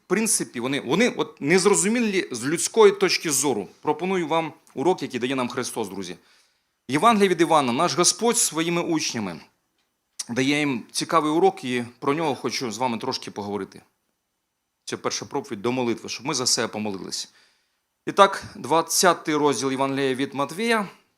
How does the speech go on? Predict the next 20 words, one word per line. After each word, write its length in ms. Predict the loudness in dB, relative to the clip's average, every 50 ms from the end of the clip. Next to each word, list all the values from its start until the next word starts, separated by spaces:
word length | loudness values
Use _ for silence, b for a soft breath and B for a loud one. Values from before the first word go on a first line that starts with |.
| _ _ _
з 160 | -10 -10 -8 -4
двадцять 400 | -2 -2 -2 -2 -2 -6 -6 -6
п'ятого 380 | -4 -2 -2 -2 -2 -4 -4
по 100 | -6 -6
двадцять 360 | -4 -4 -2 -2 -2 -4 -6 -8 -20 _ -14
восьмий 440 | -6 -4 -4 -2 -2 -4 -4 -4 -4
вірші. 460 | -4 -4 -4 -4 -4 -4 -6 -8 -10 -12 _ _ _ _ _ _ _ _ _ _ _ _ _ _ -2
А 120 | 0 0
Ісус, 300 | 2 2 2 2 2 2
покликавши 640 | 2 0 2 2 2 0 2 0 0 0 0 0 0
їх, 160 | -2 0 0
сказав: 560 | 0 0 0 0 2 2 2 2 2 -2 -12 -16
«Ви 440 | -16 -4 2 2 4 4 2 -2 -2 -2
знаєте, 640 | -2 0 0 2 2 4 4 4 2 0 -2 -2
що 300 | -2 -2 2 4 4 2
князі 520 | 2 2 -4 0 2 2 2 2 2 0 2
народів 680 | 2 2 2 4 2 2 2 0 -2 -2 -4 -12 -14 -14 _ _ _ _ _ _
панують 720 | 6 6 6 6 4 2 4 4 4 4 2 2 -2 -4 -4
над 220 | -2 -2 -2 -2
ними». 400 | -2 -4 -2 -2 -4 -4 -8 -10